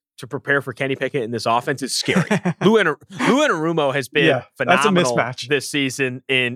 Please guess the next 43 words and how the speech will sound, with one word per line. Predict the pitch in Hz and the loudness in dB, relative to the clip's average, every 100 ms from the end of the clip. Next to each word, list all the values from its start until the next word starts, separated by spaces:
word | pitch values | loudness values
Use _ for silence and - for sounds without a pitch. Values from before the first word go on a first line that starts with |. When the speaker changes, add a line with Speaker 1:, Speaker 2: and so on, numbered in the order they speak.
| 131 | -4
Speaker 1:
in, | 127 120 | -4 -4
in | 123 110 | -6 0
game | 139 135 | 0 0
planning, | 147 135 131 127 120 | -2 -2 0 -2 -4
and | 120 117 117 110 _ 190 | -4 -2 -4 -6 _ -2
even | 202 | 0
without | 151 156 151 | 2 0 -2
Chido | - 156 127 | -2 0 0
Awuzie, | 120 147 127 110 104 | -2 -2 -2 -2 -2
th-, | 110 - | -6 -4
their | 127 | -2
top | 151 - | -2 -4
corner | - 131 120 104 | -8 -6 -4 -4
who's | 117 | -2
out | 120 117 | -2 -2
for | |
the | 104 | -10
season, | - 139 110 98 92 - _ - | -4 -4 -2 -6 -8 -16 _ -2
I | 180 | -2
still | - 185 | 2 2
think | 160 143 | 2 -2
that | 135 | -4
this | 139 | -4
Bengals | 139 135 123 | -4 -6 -4
defense | 123 131 117 | -6 -6 -6
has | 123 113 | -6 -4
an | |
edge | 113 110 | -4 -2
over, | 107 95 92 - | -4 -8 -10 -6
over | 113 101 | -6 -6
Kenny | 127 101 | -6 -6
Pickett | 120 107 | -6 -6
and | 80 | -6
what | 107 107 | -8 -8
this | 104 | -4
offense | 104 101 95 | -4 -6 -16
is | - | -12
capable | 101 95 101 - | -12 -12 -18 -18
of, | - _ | -20 _
right? | 127 131 - | 0 0 0
I | 120 | -4
think | 113 151 143 _ _ _ _ _ _ _ _ _ _ _ - | 0 -2 -2 _ _ _ _ _ _ _ _ _ _ _ -8
he | 196 240 226 208 | -2 0 0 -2